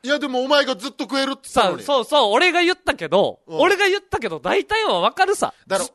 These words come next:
Speaker 2: とって言ったけど。
Speaker 1: お前はずっと食えないでしょ？でもイチロー選手は食うのよ。
Speaker 2: だ、食ってないって、イチローも一緒。
Speaker 1: カレー食ってる、
Speaker 2: 同じテンション、
Speaker 1: 一応、毎日。
Speaker 2: そば賞と一緒、イチローは。
Speaker 1: 全然違う、お前のテンションと一緒にしたらダメ、
Speaker 2: 俺、
Speaker 1: 本当に。
Speaker 2: 僕はカレー大好きですから、ずっ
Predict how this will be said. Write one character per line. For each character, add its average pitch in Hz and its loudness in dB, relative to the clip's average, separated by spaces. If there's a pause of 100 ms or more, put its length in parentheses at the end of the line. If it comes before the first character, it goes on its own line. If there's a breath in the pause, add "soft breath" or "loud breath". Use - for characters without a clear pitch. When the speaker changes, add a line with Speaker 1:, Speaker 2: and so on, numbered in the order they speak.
(100)
Speaker 2:
と 262 0
っ - -8
て 170 -8
言 202 -4
っ - -6
た - -4
け 302 -2
ど。 269 2
Speaker 1:
お 196 -10
前 269 0
は 254 0
ず 139 -18
っ - -18
と 214 -14
食 208 -2
え 220 0
な 175 -6
い 135 -8
で 107 -14
し - -18
ょ？ 104 -16
で 151 -10
も 175 -16
イ 175 -12
チ - -12
ロ 214 -4
ー 202 -8
選 220 -8
手 156 -12
は - -18
食 - -12
う 180 -8
の 120 -14
よ。 120 -12
Speaker 2:
だ、 175 -2
食 302 -12
っ - -16
て - -10
な 202 -4
い 440 -2
っ - -8
て、 - -10
イ 143 -12
チ - -8
ロ 220 4
ー 247 4
も 226 2
一 247 -2
緒。 294 0
Speaker 1:
カ 240 -8
レ - -
ー - -6
食 - -10
っ - -20
て 294 2
る、 269 4
Speaker 2:
同 233 0
じ 302 0
テ 330 2
ン 302 -6
シ 269 -8
ョ 262 0
ン、 381 0
Speaker 1:
一 370 -4
応、 240 0
毎 147 -4
日。 - -12
Speaker 2:
そ 262 0
ば 339 4
賞 277 -2
と 180 -6
一 - -4
緒、 175 2
イ 160 -2
チ 180 -4
ロ 156 2
ー - 4
は。 - 2
Speaker 1:
全 311 -4
然 233 -8
違 208 -4
う、 - -6
お 208 -6
前 247 -2
の 240 -6
テ 247 -6
ン 226 -8
シ 214 -4
ョ 202 -2
ン 190 -10
と 190 -6
一 170 -12
緒 190 -12
に 165 -12
し - -14
た 160 -12
ら 196 -6
ダ 202 2
メ、 233 0
Speaker 2:
俺、 220 -4
Speaker 1:
本 220 -10
当 147 -16
に。 196 -14
Speaker 2:
僕 220 -10
は 180 -8
カ 196 -6
レ 196 -2
ー 185 -8
大 175 -4
好 - -14
き 156 -18
で 120 -14
す - -20
か 98 -16
ら、 92 -20
ず 104 -20
っ 123 -20